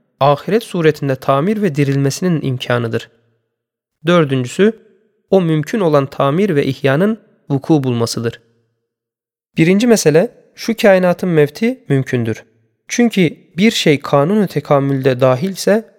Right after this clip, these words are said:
o şeyde ala külli hal neşv-ü nema vardır. Neşv-ü nema ve büyümek varsa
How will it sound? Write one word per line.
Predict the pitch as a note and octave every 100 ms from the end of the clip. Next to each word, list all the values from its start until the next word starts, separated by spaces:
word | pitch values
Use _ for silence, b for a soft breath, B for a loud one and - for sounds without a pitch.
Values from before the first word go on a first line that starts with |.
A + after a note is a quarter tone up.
| _ _ -
o |
şeyde | G3 - D#3+ C3+ -
ala | D3+ D3+ C#3
külli | - F#3+ D#3
hal | F3 G#3+ -
neşv-ü | D3+ D3+ C#3+ C3+
nema | C3 C3+ C3
vardır. | A#2+ A2+ A#2 - _ _ _ _
Neşv-ü | C#3+ E3 - E3
nema | D3 D#3 G3+ F#3
ve | D#3
büyümek | C3+ C#3 D3 C#3+
varsa | D#3+ - G3+ G#3+ -